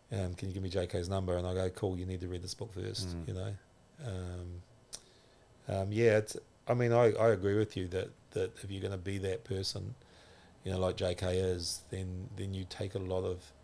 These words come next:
Speaker 1: stuff from other people.
Speaker 2: Mm.
Speaker 1: You know, you carry a lot of stuff from other people. But I, I've seen him up and down the country do his speeches and talk to people and stuff like that. And, oh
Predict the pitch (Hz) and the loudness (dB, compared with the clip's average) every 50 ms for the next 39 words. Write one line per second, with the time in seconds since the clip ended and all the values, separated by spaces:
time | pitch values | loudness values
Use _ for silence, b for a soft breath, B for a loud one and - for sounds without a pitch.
0 | b b b b b b - - - - 101 92 - 98 92 92 90 90 85 - | b b b b b b -8 -2 2 4 2 4 2 0 0 0 0 -2 -2 -2
1 | 92 90 - - - 101 90 87 85 82 78 - - 95 92 92 92 92 90 - | -4 -4 -2 -2 -2 -2 -2 -2 -4 -4 -4 -6 -6 -4 -4 -4 -4 -4 -6 -4
2 | 95 95 92 90 90 90 92 90 90 90 - - - 98 95 - 95 92 90 90 | -2 -2 -2 -2 -2 -4 -4 -4 -6 -4 -6 -6 -6 -6 -6 -6 -6 -6 -6 -6
3 | 90 - - 90 - 101 101 98 - B B B B B B B B B B - | -6 -8 -8 -8 -6 -8 -8 -10 -12 B B B B B B B B B B 0
4 | - 104 110 113 113 - - - - - - - - 110 101 - - 98 92 92 | 6 10 12 12 12 10 6 -4 -14 -10 2 4 4 6 6 4 4 4 2 0
5 | 87 85 85 - - 85 87 87 85 82 82 - 90 87 - - 92 87 82 - | -2 -2 -4 -6 -6 -6 -6 -6 -6 -6 -8 -6 -6 -6 -4 -4 -6 -6 -4 -4
6 | 95 92 87 87 85 - - - 95 92 - - - 95 92 87 90 92 90 85 | -4 -2 -2 0 -2 -2 -2 -2 -6 -6 -6 -6 -4 -4 -4 -4 -4 -4 -4 -6
7 | 85 85 87 - - - 87 - - 92 - 95 87 - - 90 90 85 82 - | -6 -8 -10 -10 -6 -6 -6 -6 -6 -10 -8 -8 -8 -6 -6 -6 -6 -6 -8 -6
8 | - 95 - - 95 90 87 87 87 87 87 90 92 92 90 | -8 -8 -6 -4 -4 -4 -2 -4 -4 -6 -6 -8 -8 -8 -10